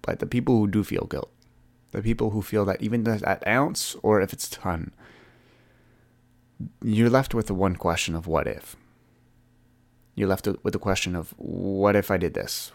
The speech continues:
What could I have done better? What should I have, uh, I done?" Like, it's, it's endless.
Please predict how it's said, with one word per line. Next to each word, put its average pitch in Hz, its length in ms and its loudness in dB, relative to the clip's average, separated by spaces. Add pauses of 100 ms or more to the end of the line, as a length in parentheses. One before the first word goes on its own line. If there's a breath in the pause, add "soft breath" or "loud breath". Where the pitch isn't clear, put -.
What 101 320 0
could 113 240 2
I 95 140 4
have 90 200 0
done 85 220 -6
better? 58 420 -6
What - 260 -2
should - 320 2
I 92 140 6
have, 85 160 -2
uh, 65 120 -6 (100)
I 90 140 -4
done?" 65 420 -6
Like, - 220 -8 (120)
it's, - 240 -6 (500 loud breath)
it's 107 200 -2
endless. 90 500 -4